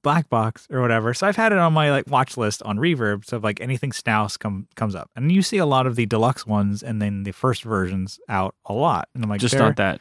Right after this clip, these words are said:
Speaker 2: many.
Speaker 1: they're, you know, I guess Schnauz is, like, a more smaller boutique, you know, handmade, you know,
Speaker 2: Where are they
Speaker 1: company.
Speaker 2: based out of? Do you know?
Speaker 1: I do not know. Somewhere in
Speaker 2: Damn
Speaker 1: America,
Speaker 2: it.
Speaker 1: I believe, or maybe Canada.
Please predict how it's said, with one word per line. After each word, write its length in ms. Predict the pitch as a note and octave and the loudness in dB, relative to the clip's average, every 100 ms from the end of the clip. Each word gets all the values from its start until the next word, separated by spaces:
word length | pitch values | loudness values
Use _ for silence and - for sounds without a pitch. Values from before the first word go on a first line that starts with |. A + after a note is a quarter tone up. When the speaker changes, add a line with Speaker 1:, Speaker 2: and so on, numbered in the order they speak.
| - | -4
Speaker 2:
many. 240 | A#2+ C3 | 2 4
Speaker 1:
they're, 120 | G#3+ | 4
you 140 | G3+ F#3+ | 4 4
know, 140 | F3+ | 4
I 160 | E3 E3 | 4 4
guess 280 | D#3+ - D#3 | 2 -2 -6
Schnauz 420 | - D3+ C#3 C#3 | -4 0 0 -2
is, 100 | A#2+ | -4
like, 160 | B2+ | -2
a 60 | A#2+ | -2
more 380 | A#2+ B2+ B2 A#2 | 0 0 0 0
smaller 420 | - C#3+ C3 B2+ | 0 0 2 0
boutique, 520 | A#2 B2 - A#2+ - D#3+ | 0 -2 -2 -4 -6 -6
you 160 | D3 | -2
know, 260 | A2 G#2+ A2+ - - - | 0 0 -4 -10 -18 0
handmade, 920 | B2 B2+ C3 B2+ C#3 C3+ C3+ B2+ B2+ | 2 4 4 4 2 2 0 0 -2
you 100 | G#2+ | -2
know, 300 | G#2 A2+ B2 _ _ _ - _ | -2 -6 -10 _ _ _ -20 _
Speaker 2:
Where 120 | - | -18
are 40 | - | -12
they 80 | E3 | 0
Speaker 1:
company. 400 | - A#2 A#2 B2 | 4 8 6 6
Speaker 2:
based 240 | A#2+ B2 | 6 6
out 140 | B2+ B2+ | 4 2
of? 100 | A#2 | 0
Do 40 | |
you 60 | A2 | 0
know? 80 | A2+ | 2
Speaker 1:
I 340 | D#3+ D#3+ E3 | 4 4 2
do 260 | D3+ B2 A#2+ | 0 0 2
not 240 | G#2 F#2+ | 2 0
know. 280 | D2+ D2 E2 - _ _ _ | -4 -14 -16 -20 _ _ _
Somewhere 280 | G#3 B3 A#3+ | 0 2 4
in 100 | F#3+ | 4
Speaker 2:
Damn 40 | D#3+ | 4
Speaker 1:
America, 200 | D#3 E3 | 4 2
Speaker 2:
it. 40 | |
Speaker 1:
I 80 | D#3+ | 2
believe, 340 | D#3+ E3+ E3+ - | 2 2 0 0
or 100 | C3+ | 0
maybe 220 | B2+ D3 | 0 -2
Canada. 360 | E3 F#3 A2+ | -2 -2 -2